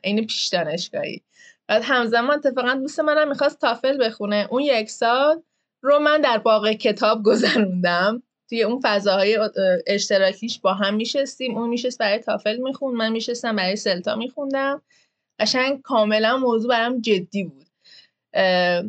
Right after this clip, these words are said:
می‌گم رفتم کلاسای، اه، اه، گرامر نوشتم، چون خب آدم هم تدریس دیگران رو می‌بینه، بهش یه ایده‌ای می‌ده که چه اتفاقی می‌خواد بیفته.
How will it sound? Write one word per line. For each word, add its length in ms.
می‌گم 320
رفتم 360
کلاسای، 680
اه، 300
اه، 260
گرامر 560
نوشتم، 840
چون 160
خب 160
آدم 240
هم 220
تدریس 340
دیگران 460
رو 80
می‌بینه، 420
بهش 300
یه 60
ایده‌ای 400
می‌ده 240
که 120
چه 160
اتفاقی 440
می‌خواد 300
بیفته. 640